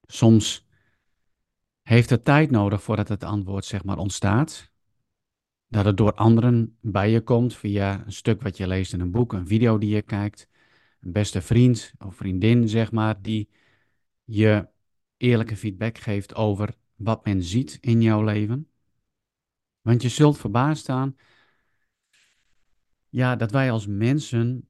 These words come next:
zeg maar, ons eigen geluk enorm kunnen saboteren. En dat is allemaal wel het gevolg van trauma, verwondingen die we hebben opgelopen in het leven. Maar het hoeft niet een realiteit te blijven in jouw leven.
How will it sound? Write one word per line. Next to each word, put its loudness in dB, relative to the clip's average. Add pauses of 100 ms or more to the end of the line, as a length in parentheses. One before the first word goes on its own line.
(100)
zeg -6
maar, 0
ons -6
eigen -2
geluk -6
enorm 0
kunnen -2
saboteren. -6 (280)
En 2
dat 4
is -4
allemaal 2
wel 2
het -4
gevolg -8
van -4 (260)
trauma, 2
verwondingen 0
die 0
we 0
hebben -2
opgelopen -6
in -2
het -4
leven. -6 (1400)
Maar 2
het 0
hoeft -8
niet 2
een 2
realiteit 0
te -8
blijven -6
in 0
jouw -2
leven. -14